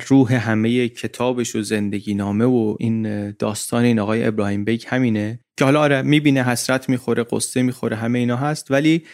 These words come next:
خیلی حب به وطن داره، خیلی علاقه به ایران داره. چیزی هم که در بقیه دنبالشه همینه. اصلاً میگه که آدم‌های دیگه هم، حالا چه از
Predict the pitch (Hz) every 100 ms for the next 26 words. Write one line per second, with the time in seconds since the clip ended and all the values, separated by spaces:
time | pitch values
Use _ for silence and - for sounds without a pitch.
0 | - _ _ _ - - 190 190 - 147
1 | 143 _ 131 127 120 - 139 135 110 98
2 | 113 - - 123 127 131 131 - 123 117
3 | 113 110 139 135 131 117 113 113 104 98
4 | - - _ _ - - 196 196 190 180
5 | 156 135 120 120 123 117 120 117 120 117
6 | 113 113 110 - 127 135 123 104 98 117
7 | - 131 123 120 120 - _ 131 120 113
8 | 113 110 123 135 135 123 110 123 127 110
9 | 107 113 113 120 - - 127 120 107